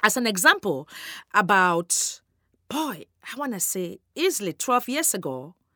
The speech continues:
I was, I was still in school. In the computer lab,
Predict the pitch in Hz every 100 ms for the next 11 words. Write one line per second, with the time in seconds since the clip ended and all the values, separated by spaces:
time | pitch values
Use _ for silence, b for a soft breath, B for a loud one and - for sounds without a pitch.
0 | b b b b b b _ _ - 262
1 | 285 214 185 - - _ _ _ _ -
2 | 220 190 - 311 214 - - 427 220 180
3 | 262 _ b b b b b b b b
4 | b b _ _ _ _ _ _ - 233
5 | 226 - 220 - 339 370 208 151 160